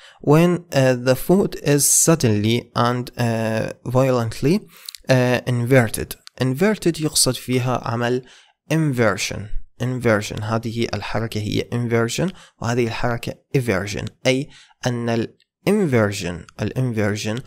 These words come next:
هو عبارة عن عمل rotation أو ال internal، بمعنى أصح أنه، آه، تدوير،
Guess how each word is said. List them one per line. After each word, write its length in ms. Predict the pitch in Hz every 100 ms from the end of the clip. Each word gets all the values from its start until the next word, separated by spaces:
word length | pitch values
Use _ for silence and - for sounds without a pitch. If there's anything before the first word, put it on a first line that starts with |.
| - _ 127
هو 80 | 123
عبارة 500 | 113 117 139 156 131
عن 260 | 120 120 -
عمل 380 | 143 135 123 110
rotation 520 | - 135 - 110 -
أو 160 | 107 110
ال 100 | - _ 120
internal، 800 | 110 107 143 165 156 139 139 - -
بمعنى 360 | 127 123 123
أصح 360 | - - 127 - 127
أنه، 420 | 120 120 117 123 - - -
آه، 120 | 127 117
تدوير، 720 | - 120 120 135 175 147